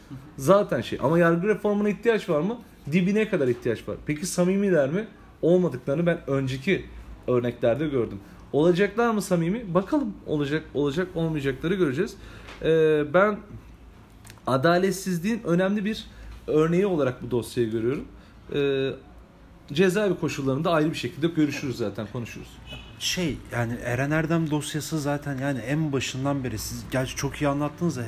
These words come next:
Speaker 2: gerçekten yani bir, bir ufacık bir toz tanesi bile olumsuzluk yok ya. Yani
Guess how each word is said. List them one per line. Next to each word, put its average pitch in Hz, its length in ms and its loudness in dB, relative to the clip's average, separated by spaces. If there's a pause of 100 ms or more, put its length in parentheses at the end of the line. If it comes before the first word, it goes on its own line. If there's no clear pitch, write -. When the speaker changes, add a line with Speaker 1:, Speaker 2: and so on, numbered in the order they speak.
(120)
Speaker 2:
gerçekten 131 680 -2
yani 120 220 -2 (540)
bir, 160 300 -4
bir 175 220 -2
ufacık 165 480 -4
bir 156 160 0 (600)
toz 175 400 0
tanesi 147 520 -2
bile 143 160 -2
olumsuzluk 127 640 -6
yok 120 220 -4
ya. 98 180 -8 (240)
Yani 117 140 -8